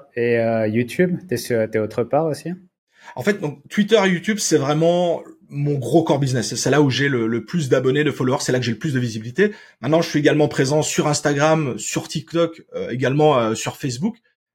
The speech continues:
Speaker 2: Mais ça reste, euh, marginal comparé à ce que j'ai sur, euh, je veux dire, je pense que j'ai, euh, deux mille abonnés sur TikTok et peut-être, euh, trois mille, trois mille et demi sur Instagram.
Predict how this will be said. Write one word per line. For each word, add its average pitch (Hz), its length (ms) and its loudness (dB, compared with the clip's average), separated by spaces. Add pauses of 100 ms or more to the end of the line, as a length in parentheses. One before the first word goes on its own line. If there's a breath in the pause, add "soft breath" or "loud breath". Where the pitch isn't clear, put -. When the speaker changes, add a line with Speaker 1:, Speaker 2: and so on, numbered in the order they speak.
Speaker 2:
Mais 143 360 2
ça - 240 0
reste, 160 420 -2 (120)
euh, 107 240 -6
marginal 143 960 0 (440)
comparé 139 440 0
à 147 60 2
ce - 100 -4
que 131 80 -2
j'ai 151 180 4
sur, 131 260 -2
euh, 113 320 0
je 113 80 -6
veux 117 60 -8
dire, 131 140 2
je - 100 -6
pense 160 180 0
que - 100 -6
j'ai, 143 200 -2
euh, 120 140 0 (280 soft breath)
deux 123 200 0
mille 160 160 4
abonnés 151 320 2
sur 151 180 -8
TikTok 175 480 -6
et 117 60 -8
peut-être, 151 500 -4
euh, 123 120 -4
trois 143 340 -6
mille, 160 200 -2
trois 139 220 -4
mille 135 140 0
et 135 40 -2
demi 156 140 0
sur - 180 -2
Instagram. 143 480 -2